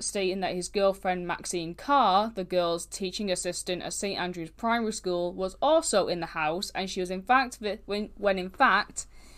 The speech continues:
she wasn't there at all. She was actually in Grimsby at the time, so Maxine wasn't even in the town.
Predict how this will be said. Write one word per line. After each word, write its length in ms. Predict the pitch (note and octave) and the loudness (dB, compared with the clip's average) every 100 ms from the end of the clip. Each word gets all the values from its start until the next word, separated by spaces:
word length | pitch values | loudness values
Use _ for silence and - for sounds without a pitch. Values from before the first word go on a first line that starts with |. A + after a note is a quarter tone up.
| - - | -20 -16
she 340 | - - A3+ A3+ | -6 0 2 2
wasn't 760 | E3+ F3+ G3 F#3+ F3+ F3 - | 0 4 4 4 -2 -6 -4
there 220 | F3 D#3+ D#3+ | 0 2 0
at 160 | - | -2
all. 240 | G#3 E3 D3+ | 0 0 0
She 140 | - | -6
was 100 | E3+ | 0
actually 540 | G3 - - F3+ E3 | 0 0 -2 -2 -2
in 200 | D#3+ E3+ | -6 -10
Grimsby 840 | F3 F3 F3 F3+ F3 E3 D#3 - - - - - | -12 -4 -2 -2 -4 -6 -8 -8 -16 -20 -20 -8
at 140 | D#3 - | -8 -6
the 60 | |
time, 280 | - C3+ F2 | -8 -10 -12
so 120 | - F3 | -10 0
Maxine 400 | G3 A3+ A3+ F#3+ | 0 2 -2 -2
wasn't 260 | F3 D#3+ | -4 -6
even 180 | D#3+ E3 | -10 -10
in 100 | D3+ | -12
the 100 | - | -14
town. 420 | - F3 D3+ B2+ | -10 -8 -8 -10